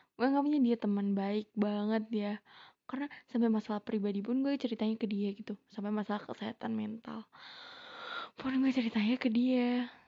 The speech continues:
Tapi pas ketemu lagi beberapa, beberapa minggu yang lalu tuh kayak orang nggak kenal gitu. Gue kayak males aja. "Oh, ya udah, berarti pertemanan kita cukup sampai di sini saja. Saya sudah malas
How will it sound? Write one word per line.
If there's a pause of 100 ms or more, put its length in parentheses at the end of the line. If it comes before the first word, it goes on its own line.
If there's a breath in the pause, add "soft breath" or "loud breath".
(300 loud breath)
Tapi
pas
ketemu
lagi
beberapa, (320)
beberapa
minggu
yang
lalu
tuh
kayak (160)
orang
nggak
kenal
gitu. (320 loud breath)
Gue
kayak
males
aja.
"Oh,
ya
udah, (320 loud breath)
berarti
pertemanan
kita
cukup
sampai
di
sini
saja. (400 loud breath)
Saya
sudah
malas